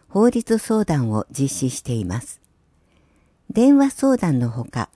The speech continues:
府庁及び各広域振興局の庁舎での面談相談、要予約も実施しています。電話相談はこちら。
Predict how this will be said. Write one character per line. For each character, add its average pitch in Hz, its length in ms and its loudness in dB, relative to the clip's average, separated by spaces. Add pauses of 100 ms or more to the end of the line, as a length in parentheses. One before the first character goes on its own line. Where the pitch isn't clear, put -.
(380)
府 208 160 -4
庁 123 400 -2 (260)
及 160 260 2
び 127 200 -4 (360)
各 180 440 -2 (200)
広 269 240 4
域 262 200 -2
振 240 280 2
興 214 280 -2
局 135 280 -4
の 120 220 0 (180)
庁 262 220 0
舎 160 240 -4
で 180 140 0
の 113 160 2
面 180 260 0
談 190 240 -2
相 139 300 -4
談、 92 240 -8 (560)
要 156 260 2
予 104 160 -2
約 123 400 -6 (500)
も 147 240 2 (140)
実 135 100 -2
施 135 200 -6
し - 100 -10
て 113 140 -4
い 104 100 -2
ま 98 160 -6
す。 - 180 -18 (1080)
電 240 280 4
話 262 140 4
相 247 260 0
談 147 220 0
は 110 100 -4
こ 110 160 -8
ち - 180 -8
ら。 104 200 -6